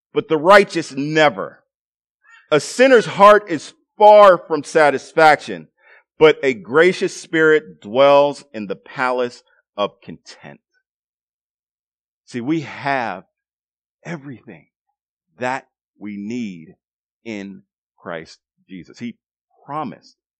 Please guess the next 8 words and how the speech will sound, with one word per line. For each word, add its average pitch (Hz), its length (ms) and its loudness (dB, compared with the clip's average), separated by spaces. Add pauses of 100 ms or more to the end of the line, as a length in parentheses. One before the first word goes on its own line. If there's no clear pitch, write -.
(120)
to - 100 -18
provide 107 500 -10
us - 220 -20
with 87 160 -20 (240)
everything 156 560 -8
that 156 200 -10
we 151 140 -16
need. 170 380 -16